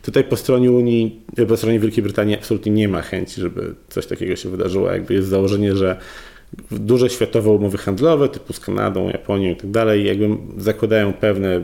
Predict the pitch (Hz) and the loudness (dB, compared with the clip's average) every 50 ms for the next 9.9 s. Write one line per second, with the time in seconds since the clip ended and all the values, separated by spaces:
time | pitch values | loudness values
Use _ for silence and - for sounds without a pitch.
0 | 98 95 98 95 101 107 95 127 151 160 151 - - 120 107 117 113 107 101 - | -4 -8 -8 -2 -2 -2 0 2 0 0 0 0 -2 -4 -2 0 0 -2 0 0
1 | 117 104 - - 104 - 110 107 101 101 - - 92 87 101 92 98 120 113 - | -2 -2 -2 -2 -2 0 2 2 2 0 0 -4 -4 -2 -2 -2 0 0 -2 -2
2 | - 104 95 95 101 104 98 95 - - 110 - - 95 95 101 101 98 87 87 | -2 -2 0 2 0 0 0 -2 -2 -4 -4 -4 -4 -2 -2 0 0 0 0 0
3 | - 110 113 - - 113 107 101 107 107 95 - 104 104 98 98 98 95 - - | 2 0 0 0 0 0 0 0 0 -2 -2 0 0 0 0 0 0 -2 -2 -4
4 | 107 - - - 87 85 87 90 92 85 - - 95 92 95 85 - - 85 - | -8 -6 -4 -4 -2 -2 -2 -2 -2 -4 -4 -4 -6 -4 -4 -4 -4 -4 -4 -2
5 | 92 95 101 107 104 92 85 85 - - - - - - - - - - - - | -2 0 2 2 2 2 0 -4 -8 -10 -14 -18 -20 -20 -20 -20 -20 -18 -20 -20
6 | - - - - 98 - - - 104 98 - 120 110 110 110 110 107 107 107 107 | -18 -10 -4 -4 -4 -2 0 -2 -2 0 2 2 4 4 4 4 4 4 4 4
7 | 101 104 101 101 104 107 104 107 107 110 - 101 98 98 101 95 95 90 - - | 4 2 0 0 0 2 2 2 2 0 0 0 0 2 0 0 -2 -4 -4 -6
8 | - - - 92 90 87 - 90 87 82 - - 92 95 95 95 90 90 90 92 | -8 -6 -4 -6 -6 -4 -2 -2 -2 -2 -2 -6 -12 -10 -6 -4 -2 -2 -2 -2
9 | 90 - - - - - - - - - - - - 85 85 87 87 92 | -6 -10 -16 -20 -20 -20 -20 -20 -20 -16 -8 -4 -4 -2 -2 -2 -2 -4